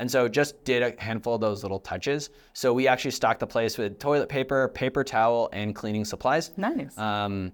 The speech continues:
Speaker 1: with a little bit of a nod towards keeping it clean, right? But also just save them some money on, on those original unsexy supplies you have to buy when you move into a new place.
Speaker 2: Yeah, things that everybody needs and that you are then providing, which
Speaker 1: Exactly.
Speaker 2: is really nice.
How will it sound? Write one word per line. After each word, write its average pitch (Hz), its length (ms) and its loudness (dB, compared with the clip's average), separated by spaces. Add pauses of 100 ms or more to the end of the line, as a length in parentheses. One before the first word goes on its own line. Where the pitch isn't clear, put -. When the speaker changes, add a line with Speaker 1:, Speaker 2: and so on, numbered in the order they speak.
(140)
Speaker 1:
with 120 560 2
a 143 80 4
little 175 240 4
bit 156 140 6
of 139 40 0
a 143 80 2
nod 127 380 2
towards 120 340 4
keeping 127 320 0
it - 140 0
clean, 139 420 0
right? 123 260 6
But 113 120 4
also 107 360 4
just 101 260 0 (120)
save 98 160 2
them 90 160 -2
some - 140 -2
money 90 260 0
on, 85 280 -2
on 87 220 -4
those 87 200 -2
original 87 500 0 (240)
unsexy 92 480 0
supplies - 380 -4
you 120 60 -4
have - 80 -8
to - 60 -8
buy - 200 0
when 78 160 -2
you 78 80 -4
move 85 180 -2
into 92 160 -4
a - 20 -4
new 104 80 -2
place. 139 300 0 (240)
Speaker 2:
Yeah, 180 220 0 (140)
things 196 200 -2
that 180 80 2
everybody 185 320 0
needs 196 460 -2
and 170 180 -4
that 160 240 -2
you 170 160 -4
are 170 120 2
then 185 180 -2
providing, - 460 -2
which - 100 -8
Speaker 1:
Exactly. 90 280 -2
Speaker 2:
is 87 40 -6
really 92 120 -6
nice. - 240 -16